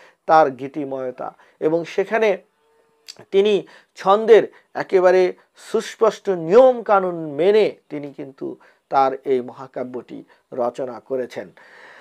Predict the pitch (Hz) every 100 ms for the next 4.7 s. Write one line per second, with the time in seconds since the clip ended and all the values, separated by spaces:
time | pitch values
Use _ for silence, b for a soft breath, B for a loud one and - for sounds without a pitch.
0 | B B B B 240 240 - _ _ 233
1 | 269 277 262 - 240 220 214 196 233 254
2 | 254 214 214 202 202 214 214 220 220 226
3 | 180 208 220 208 196 196 214 214 214 233
4 | 196 196 175 170 175 160 151